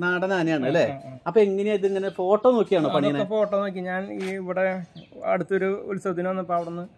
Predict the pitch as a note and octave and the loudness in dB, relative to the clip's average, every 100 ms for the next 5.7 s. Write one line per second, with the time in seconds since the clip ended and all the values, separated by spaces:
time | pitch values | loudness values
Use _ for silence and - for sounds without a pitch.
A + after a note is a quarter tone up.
0 | _ _ F#3 F3+ F3 E3 F3 E3 E3+ E3 | _ _ -2 -2 0 -2 -2 -4 -6 -8
1 | - _ G#3 A#3 D3 E3 F3 F3 E3+ E3+ | -12 _ 2 6 6 4 0 -6 -4 2
2 | E3 E3+ F3 E3+ E3 E3+ F#3+ G#3 B3+ B3 | 2 2 -4 0 4 6 6 6 6 6
3 | C#4+ D4 - - D4+ C4 C4+ - G#3+ G3+ | 2 0 -2 2 6 6 4 0 -2 2
4 | E3 - F#4 G#4 - D#4+ G3+ G#3+ A3+ B3 | 2 2 2 0 0 2 2 4 6 6
5 | A3+ A#3+ G#3+ G3 G3+ F3 F#3+ | 6 4 4 2 0 0 -2